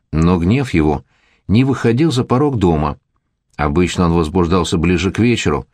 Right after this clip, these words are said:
как раз когда Георгий приходил за молоком. Георгий стучал в окно, и Мила выносила ему банку во двор, каждый раз отводя глаза, хотя, казалось бы, давно уже должна была перестать стыдиться своего супруга.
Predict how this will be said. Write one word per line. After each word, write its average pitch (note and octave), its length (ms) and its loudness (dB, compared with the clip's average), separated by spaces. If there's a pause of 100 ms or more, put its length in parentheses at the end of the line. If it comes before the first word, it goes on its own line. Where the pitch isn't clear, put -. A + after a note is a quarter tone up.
(360)
как D#2 220 -2
раз F2 200 0
когда E2 280 0
Георгий E2+ 400 0
приходил E2 460 0
за F2 100 0
молоком. F2+ 520 -2 (840)
Георгий G2 380 0
стучал F2+ 400 0
в F2+ 60 2
окно, D3 420 -2 (500)
и A#2 160 2
Мила D#3 300 2
выносила A2+ 440 0
ему C3 180 0
банку C#3 340 -2
во C#3+ 140 0
двор, E2 320 0 (360)
каждый D#2+ 380 -2
раз F2 180 -2
отводя E2+ 380 0
глаза, F2+ 420 -2 (420)
хотя, D#2 260 -2
казалось E2 440 0
бы, E2 240 0 (100)
давно A2 440 0
уже G2+ 160 -2
должна E2 340 0
была E2+ 220 0
перестать F#2 460 -2
стыдиться E2 460 -2
своего D#2+ 300 0
супруга. E2 560 -2